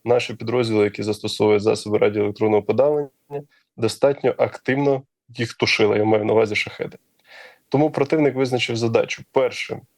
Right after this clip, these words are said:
е, провести модернізацію, зробити більш захищеними; друге,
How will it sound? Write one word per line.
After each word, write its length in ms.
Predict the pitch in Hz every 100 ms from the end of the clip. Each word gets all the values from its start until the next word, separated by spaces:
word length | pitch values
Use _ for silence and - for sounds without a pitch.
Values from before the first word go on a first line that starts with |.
| _ -
е, 200 | 120 113
провести 460 | 107 123 131 - 151
модернізацію, 800 | 139 127 123 117 107 104 - 110
зробити 500 | 113 123 135 131 113
більш 220 | 117 123
захищеними; 720 | 117 117 110 104 - 107 104
друге, 480 | 104 127 131 101 104